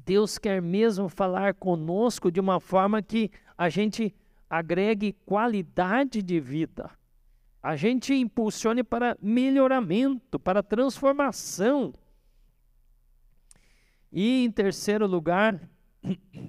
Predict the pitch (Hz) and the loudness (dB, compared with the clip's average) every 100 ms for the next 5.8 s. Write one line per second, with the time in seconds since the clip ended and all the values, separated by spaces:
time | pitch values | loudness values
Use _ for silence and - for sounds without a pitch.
0 | - - _ - 131 196 240 254 220 214 | -18 -20 _ -12 -8 -2 2 4 4 4
1 | 247 254 233 220 180 190 170 170 214 233 | 4 4 2 0 2 2 2 4 4 2
2 | 220 226 208 180 185 170 175 170 151 196 | 0 -2 -2 0 2 2 0 0 0 0
3 | 175 180 143 151 175 175 160 156 160 170 | 0 -2 0 2 2 2 0 2 0 0
4 | 160 156 151 - - 180 196 175 160 156 | -2 -2 -2 -4 -2 0 0 0 0 0
5 | 151 143 - 127 120 104 - | -2 -6 -6 -6 -6 -8 -12